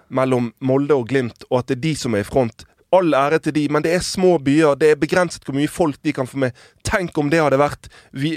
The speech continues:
eh, Vålerenga mot Brann. Tenk om Rosenborg hadde kom tilbake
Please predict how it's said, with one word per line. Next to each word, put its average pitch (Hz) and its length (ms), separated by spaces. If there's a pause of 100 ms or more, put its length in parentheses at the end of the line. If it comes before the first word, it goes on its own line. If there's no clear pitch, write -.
eh, 139 320
Vålerenga 147 500
mot 120 180
Brann. 127 340 (360)
Tenk 190 300
om 135 220
Rosenborg 135 500
hadde 117 340 (380)
kom 151 180
tilbake 139 400